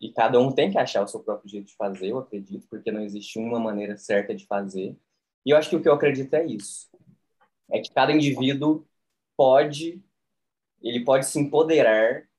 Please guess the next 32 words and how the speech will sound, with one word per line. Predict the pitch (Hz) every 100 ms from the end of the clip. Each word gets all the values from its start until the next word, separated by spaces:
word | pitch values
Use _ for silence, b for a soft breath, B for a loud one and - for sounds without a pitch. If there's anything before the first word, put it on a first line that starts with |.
| _
ele | 113 113
pode | 120 120 123
empoderar | 127 127 131 123 135
a | 151
si | -
mesmo | 131 113 151 175 139
pra | - -
conseguir | 170 165 123 120 - 240 - _ _ -
encontrar | 120 127 123 120 120 120
quais | 143 160
são | 147
as | 143 131 107
vias | 104 113 127 127
que | 131
ele | 120
tem | 120 110 113 120
pra | 117 110 113 120 _ _ _ _ _ _ _
fazer | - 139 131 143
isso | 135 143
que | -
todo | 151 131
mundo | 143 135
quer, | 143 107 98
que | -
eu, | 110 110
sei | -
lá, | 123 104
eu |
imagino | 101 110 110 110
que | -
seja | - 110 107 101 98 _ _
felicidade, | 113 - 113 98 95 113 107 98 92 95